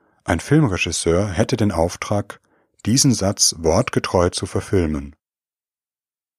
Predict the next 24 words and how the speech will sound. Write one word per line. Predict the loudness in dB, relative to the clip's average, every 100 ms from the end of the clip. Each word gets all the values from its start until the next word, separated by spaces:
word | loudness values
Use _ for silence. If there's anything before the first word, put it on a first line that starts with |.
| _ _
Er | -6
könnte | -2 0 0
ein | 0
schmutziges | -2 0 -2 -2 -4 -2
Loch | 0 0 -2
filmen | -2 0 2 0
mit | -2 0
Würmern, | 2 4 2 0
Schlamm | -2 0 2 2 0
und | -2
Moder, | 0 2 2 0 -2 _ _ _ _ _ _
aber | -2 -2
gerade | 0 -2 -2 -2
das | 0 0 0
ist | -2 -4
die | -2
Hobbithöhle | -2 -2 -4 -4 -2
ja | -4 -6
nicht. | -2 0 0 -6 -20 _ _ _ _ _ _ _ _ _ _ _ -2
Der | -2
Film, | 0 2 4 2 -4 _ _ _ _
als | -2 -2 2
bildhaftes | 0 2 0 -2 -4 -2
Medium, | -2 -2 -2 -2 -4